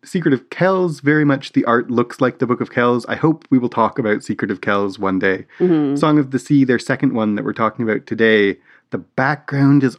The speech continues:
Speaker 1: all watercolor paintings of the sky and the sea, and it
Speaker 2: Oh,
Speaker 1: is
Speaker 2: it's so beautiful.
Speaker 1: We'll get into it in just a second, but
Speaker 2: Yeah.
Speaker 1: I just wanna say, if you are unfamiliar with Cartoon Saloon,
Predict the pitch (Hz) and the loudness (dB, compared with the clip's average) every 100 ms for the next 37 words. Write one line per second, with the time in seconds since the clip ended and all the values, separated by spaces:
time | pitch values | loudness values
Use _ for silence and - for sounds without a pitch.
0 | - 117 120 107 101 104 123 143 139 135 | -6 -4 -4 -6 -4 -2 0 0 0 -2
1 | 131 127 - 120 117 131 127 123 120 - | 0 -2 -2 -2 0 0 0 0 -4 -10
2 | 120 - - 107 110 120 131 123 104 101 | -12 -14 -6 -2 0 2 2 0 -2 -6
3 | - 123 127 135 139 127 117 110 113 - | -8 -2 2 2 2 0 0 2 0 -2
4 | - 180 165 156 151 156 151 151 _ - | -8 -12 -10 -10 -12 -14 -18 -20 _ -4
5 | 120 110 - _ _ - 143 143 143 139 | -4 -4 -10 _ _ 0 4 4 2 2
6 | 131 123 107 - 113 107 113 104 - 120 | 4 4 2 -2 -4 -2 -2 -4 -6 -6
7 | 95 98 - 160 113 113 110 160 151 131 | -4 -6 -8 -2 0 -2 -4 0 0 2
8 | 123 104 - 135 131 123 120 151 185 - | 0 0 -2 -2 -2 0 -2 0 -2 0
9 | 156 147 127 110 101 - 123 110 120 110 | 2 2 2 0 -2 -2 -2 0 -2 -2
10 | - 107 104 113 135 139 | -4 -4 -2 -2 -2 -6